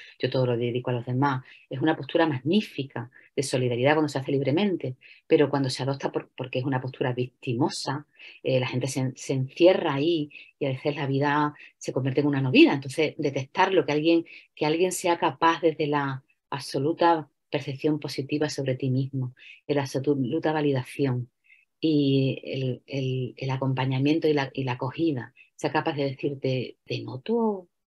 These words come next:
noto que cuando habla es como si, si creyeras que sufres más que nadie". Eso es así, lo ves así. Eh, a veces hace pensar.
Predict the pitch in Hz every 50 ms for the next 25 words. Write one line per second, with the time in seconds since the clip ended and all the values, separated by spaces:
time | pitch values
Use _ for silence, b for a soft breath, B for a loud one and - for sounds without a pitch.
0 | _ _ _ _ _ _ _ _ - - 127 - 175 180 214 196 - 170 156 147
1 | 143 139 139 139 151 170 175 185 214 262 302 294 _ _ _ _ _ - - 131
2 | - - 170 175 170 - - 170 160 - - - - - - - - - - -
3 | 156 143 135 131 139 139 151 147 - - - 160 - - - 160 - 202 180 165
4 | 170 185 185 - - 247 240 240 247 277 285 226 170 143 131 131 _ _ _ _
5 | _ _ _ _ _ - - - 196 202 220 214 - - 247 170 135 131 127 143
6 | 143 185 - - - - - - _ _ _ _ _ _ - - b b b -
7 | - 170 165 151 131 135 - 82 90 - _ - 151 123 127 143 - - - 175
8 | 165 170 165 - - - 143 131 - - - 127 - 120 113 110 - - -